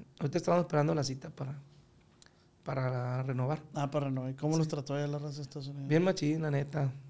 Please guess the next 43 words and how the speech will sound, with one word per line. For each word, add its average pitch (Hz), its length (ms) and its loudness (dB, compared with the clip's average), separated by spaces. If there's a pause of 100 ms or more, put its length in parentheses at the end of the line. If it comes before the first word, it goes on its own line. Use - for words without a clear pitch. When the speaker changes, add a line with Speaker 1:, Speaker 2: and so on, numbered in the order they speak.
(200)
Speaker 1:
Bien 143 120 2
Speaker 2:
Es 143 40 2
Speaker 1:
bonito. 143 180 4
Speaker 2:
otro 180 240 2
pedo, 156 220 4
¿vale? 180 240 6
También 170 300 4
Speaker 1:
Es - 20 10
Speaker 2:
la 196 80 10
Speaker 1:
otro 208 60 12
Speaker 2:
raza 202 120 10
de 208 40 8
Speaker 1:
pedo. 180 80 4
Speaker 2:
Estados 196 200 4
Unidos 175 300 2
es 175 80 2
bien 170 180 2
entregada, 147 640 -2
Speaker 1:
Sí, 156 160 0 (120)
Speaker 2:
pues. 139 40 2
Speaker 1:
así 135 240 -2
es. - 360 -10 (340)
La 151 80 -8
neta, 147 280 0
sí. 151 480 2 (800)
Muy 147 120 4
perro. 135 300 2 (500)
Speaker 2:
Y 185 100 12
entonces 196 440 8
ahorita, 202 600 12 (260)
¿qué, 180 500 8
qué 180 120 4
viene 180 180 6
para 185 200 0
los 160 60 4
dinámicos? 151 540 0
¿Qué? 151 640 -4 (540)
Speaker 1:
¿Qué 160 120 4
viene? 190 260 10
Está 160 220 6
un 175 80 10
Speaker 2:
Ajá. 170 80 10
Speaker 1:
disco 190 420 8